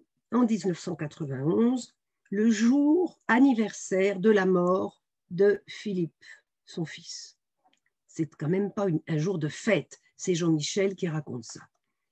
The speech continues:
Le jour de la mort, de l'anniversaire de la mort de son deuxième fils, c'est le jour qu'il choisit pour épouser Francine.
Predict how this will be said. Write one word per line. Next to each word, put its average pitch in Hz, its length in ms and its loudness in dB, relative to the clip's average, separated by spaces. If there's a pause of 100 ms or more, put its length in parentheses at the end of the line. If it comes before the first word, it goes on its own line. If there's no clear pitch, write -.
(180)
Le 175 140 0
jour 185 360 0
de 170 100 0
la 170 140 0
mort, 160 420 2
de - 120 -14
l'anniversaire 180 840 2
de 147 60 -4
la 139 80 -4
mort 185 240 2
de 165 100 -4
son 151 160 -8
deuxième 139 280 -6
fils, 185 240 -10
c'est 202 100 0
le 165 120 2
jour 151 240 -4
qu'il - 140 -10
choisit 160 420 -6
pour 202 180 -4
épouser 151 400 -6
Francine. - 560 -12